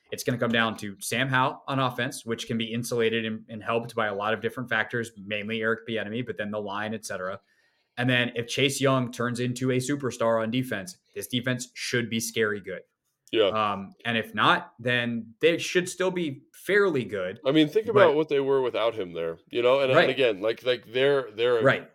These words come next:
Speaker 2: excellent defense with him, w-, like, without him there. And if he takes that step that everyone's kind of
Speaker 1: Well, that's the
Speaker 2: hoping and
Speaker 1: difference
Speaker 2: praying
Speaker 1: in
Speaker 2: that
Speaker 1: them being a top ten, like, really good borderline playoff team, um, fighting down to the end and, like,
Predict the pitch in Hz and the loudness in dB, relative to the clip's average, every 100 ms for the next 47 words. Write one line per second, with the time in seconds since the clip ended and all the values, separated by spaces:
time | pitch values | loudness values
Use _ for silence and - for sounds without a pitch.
0 | _ - 127 - 123 107 107 104 104 98 | _ -4 -4 -2 -4 -4 -12 -6 -6 -6
1 | - 120 - 123 123 - 117 120 113 107 | -6 -6 -4 -8 -8 -10 -6 -2 0 0
2 | 110 117 127 135 139 151 156 _ _ _ | 2 2 2 0 0 0 -2 _ _ _
3 | - 127 131 139 139 127 120 123 113 104 | -2 0 0 -6 -4 -4 -4 0 0 0
4 | - - - 117 - 107 104 104 107 98 | -6 -8 0 0 0 -4 -2 -2 -4 -4
5 | 107 107 - 113 - 107 107 139 135 135 | -4 -4 -2 -2 -2 -2 -2 0 0 0
6 | 127 123 120 117 110 110 - - 131 123 | 0 -2 -4 -4 -6 -8 -10 -2 -2 -2
7 | - 127 123 120 113 113 113 104 - _ | -6 -4 -2 -2 -4 -2 -2 -2 -4 _
8 | _ 110 117 139 135 123 120 123 120 120 | _ -8 0 2 2 0 0 2 4 2
9 | 113 - 107 117 123 123 117 117 113 110 | -2 -8 -14 -4 -2 0 0 -2 -6 -6
10 | 120 120 113 - 123 113 104 101 104 _ | -2 -2 -2 -6 -6 -6 -6 -10 -16 _
11 | _ _ _ 120 110 107 104 - 127 117 | _ _ _ -6 -2 -2 -4 0 0 2
12 | 113 107 101 113 117 107 110 117 110 104 | -2 -6 -6 -6 -6 -8 -4 -4 -4 -6
13 | 104 101 | -8 -8